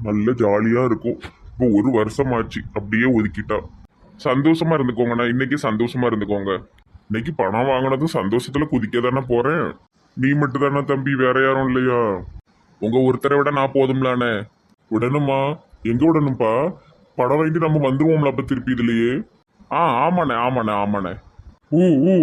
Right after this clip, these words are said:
ஊ, செமையா இருக்கு. கடைசியா உள்ள விட்டுக்கோங்கண்ணே. இது தம்பிக்கு ரொம்ப நக்கல் தான். தம்பி பார்த்து கூட்டு போப்பா, பத்திரமா கூட்டு போ. உயிர் மேல ரொம்ப ஆசையோண்ணே. பின்ன இருக்காதா?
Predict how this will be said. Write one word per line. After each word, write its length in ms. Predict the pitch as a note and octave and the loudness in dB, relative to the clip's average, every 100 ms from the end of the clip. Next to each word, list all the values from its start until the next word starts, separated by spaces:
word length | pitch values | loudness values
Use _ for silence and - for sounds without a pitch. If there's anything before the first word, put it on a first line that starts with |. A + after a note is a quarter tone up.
| C#3 | 4
ஊ, 140 | F#3+ G#3+ G#3+ G#3 G3 F#3+ F3 B2 - - _ - | 4 4 4 2 2 2 2 0 -4 -14 _ -6
செமையா 400 | B2 A#2+ C3 D#3 | -2 2 2 2
இருக்கு. 420 | D#3+ C#3+ C3+ B2+ - - - - _ _ - - | 2 0 0 -2 -4 -20 -20 -20 _ _ -16 -4
கடைசியா 380 | A#2 A#2+ B2 D3 | 0 0 0 0
உள்ள 220 | C#3 B2+ | 2 2
விட்டுக்கோங்கண்ணே. 680 | A#2+ A2+ A#2 A2+ A2+ D3 F#3+ _ _ _ - | 0 -2 -2 0 -2 -4 -8 _ _ _ -10
இது 200 | A2+ C3+ | -4 0
தம்பிக்கு 520 | B2+ A2 A2+ B2+ C3 | 0 0 0 -2 2
ரொம்ப 300 | C3+ A2 A#2 | 2 2 2
நக்கல் 500 | B2+ G2 - A2+ A2 | 0 -2 -4 -2 -2
தான். 260 | G2 G#2 - - - - _ - - | -2 -4 -8 -20 -20 -20 _ -20 -10
தம்பி 260 | A2+ A2+ C3 C3 | -6 -2 -2 -2
பார்த்து 440 | G2+ F#2+ G#2 C3 | 0 0 -2 -2
கூட்டு 240 | C3 A#2+ A#2 | -2 -4 -2
போப்பா, 480 | B2 B2 C3+ C#3 D3+ - - | -4 -2 -4 -4 -8 -16 -6
பத்திரமா 520 | G2+ A#2 A#2+ B2+ C#3 | -4 -4 -4 -2 -2
கூட்டு 240 | C3+ G#2 | -2 -4
போ. 260 | A2+ A2+ G#2+ - - - _ - - - | -2 -2 -2 -8 -20 -20 _ -20 -16 -2
உயிர் 240 | B2 B2 | 2 2
மேல 200 | B2+ C3+ | 2 2
ரொம்ப 280 | B2+ A2+ B2+ A#2+ | 2 0 0 0
ஆசையோண்ணே. 720 | A2+ C3 B2 B2 A#2+ G#2+ F#2+ - - _ _ - _ - | 0 0 0 0 -2 -4 -6 -12 -20 _ _ -20 _ -2
பின்ன 240 | A2+ A#2 | 0 2
இருக்காதா? 800 | A#2+ A2+ G#2+ B2 A2+ A#2+ A2+ F#2 | 2 0 0 0 2 2 2 -2